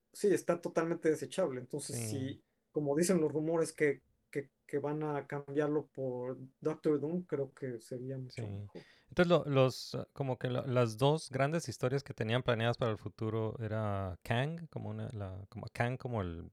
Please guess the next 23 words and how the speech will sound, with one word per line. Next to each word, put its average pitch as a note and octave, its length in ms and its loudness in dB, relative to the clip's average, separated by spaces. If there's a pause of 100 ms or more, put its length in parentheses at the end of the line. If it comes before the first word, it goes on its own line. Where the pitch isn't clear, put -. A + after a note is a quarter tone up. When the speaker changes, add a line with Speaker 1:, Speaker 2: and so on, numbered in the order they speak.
(100)
Speaker 2:
el, G2+ 140 -8 (420)
el, E2+ 300 -16 (200)
el F#2 180 -10
siguiente G2 460 -6
Thanos, B2+ 420 0
digamos, A#2+ 440 -10 (160)
el G2+ 80 -12
siguiente G2+ 400 -4
Speaker 1:
Ujú, F#2+ 240 0
Speaker 2:
villano G#2+ 80 -2
del G#2 160 -2
Speaker 1:
sí. - 0 -
Speaker 2:
universo G2 360 -2
de G#2+ 60 -2 (120)
Marvel. A2 460 -6 (1200)
Y, G#2+ 560 -4
y A#2 120 -6
la G#2 120 2
otra A2 240 0
es, - 200 -6
eh, G#2+ 340 0
Secret, B2 500 -2
eh, G2 200 -6